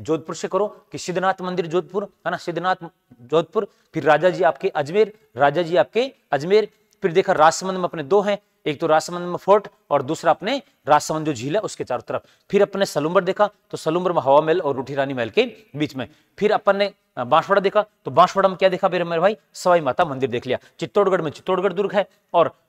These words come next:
कृष्णा, कृष्णा राई माता, देखो ये भी इंपॉर्टेंट हो सकता है, बारह में कृष्णा राई माता और बूंदी में इंद्रगढ़ और साथ में, अ, रामेश्वर माता, रामेश्वर महादेव मंदिर। सवाई माधोपुर में त्रिनेत्र और चौथ का बरवाड़ा दोनों जानते हैं। और भैरव मंदिर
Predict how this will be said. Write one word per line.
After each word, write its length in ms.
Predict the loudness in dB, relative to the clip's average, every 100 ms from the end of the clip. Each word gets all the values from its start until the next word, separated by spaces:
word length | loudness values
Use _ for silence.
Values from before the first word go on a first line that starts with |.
| -2
कृष्णा, 380 | -2 2 4 4
कृष्णा 560 | 2 _ -4 0 4
राई 180 | 6 6
माता, 220 | 2 -2
देखो 160 | -2 -2
ये 140 | -2
भी 60 | -2
इंपॉर्टेंट 300 | -2 -4 -4
हो 60 | -6
सकता 200 | -4 0
है, 60 |
बारह 160 | 2 2
में 100 | -2
कृष्णा 280 | -10 -6 -6
राई 200 | -4 -4
माता 280 | -2 -4 -6 _ _ 2
और 300 | 2 2 -12
बूंदी 280 | -4 -2 0
में 100 | -4
इंद्रगढ़ 400 | -2 -2 2 0 0 _
और 120 | -2 2
साथ 180 | 2 0
में, 200 | -4 -6 -10 _ -18
अ, 40 | -18 _ _ 0
रामेश्वर 500 | 2 2 -2 -2 -4
माता, 260 | -4 -4 -4 -4
रामेश्वर 440 | -2 -2 -4 -6 -4
महादेव 280 | -2 -2
मंदिर। 260 | -6 -8 -10 _ _ _ _ _ _ _ _ _ _ 0
सवाई 200 | 4 6
माधोपुर 340 | 6 4 0
में 80 | -2
त्रिनेत्र 380 | -2 -2 -2 -2
और 80 |
चौथ 140 | -2 -4
का 140 | -2
बरवाड़ा 200 | 0 2
दोनों 180 | 0 -2
जानते 280 | -2 -2 -8
हैं। 80 | -8 _ 0
और 120 | 0
भैरव 320 | 0 0 2 2
मंदिर 360 | 0 -2 -4